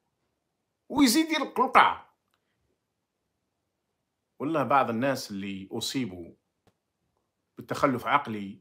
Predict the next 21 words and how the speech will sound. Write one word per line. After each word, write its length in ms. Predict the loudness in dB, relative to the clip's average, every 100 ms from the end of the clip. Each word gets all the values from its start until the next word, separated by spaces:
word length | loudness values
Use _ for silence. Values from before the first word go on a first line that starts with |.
| -10
لأسباب 580 | -10 -6 0 0 0 -12
صحية 600 | -12 -10 -6 -4 -2 -4
أو 140 | -4
لأسباب 360 | -8 -6 -4 -4
الولادة 560 | -6 -2 0 0 -2 -6
أو 120 | -8
ل-، 160 | -10 -14 _ _ _ -4
أكثر 380 | -4 -2 -2 0
منهم 280 | 0 -2
منطقية 760 | -2 -4 -8 -10 -10 -12 -14 -20 _ _ _ _ _ _
وأكثر 300 | -8 -6 -4
منهم 480 | -4 -4 -6 -6 -10 _ -16
عقلانية. 640 | -14 -10 -10 -10 -14 -20 _ _ _ _ _ _ _ _ _ _
ولذلك 340 | -6 0 2 2
كلمة 240 | 0 0 0
متخلفين 600 | -2 -2 -2 -2 -2 -2
عقليًا 340 | -2 -2 -2
لا 180 | -2 -4
تنطبق 480 | -4 -6 -6 -6 -10
على 160 | -10
هؤلاء. 540 | -10 -10 -10 -12 -16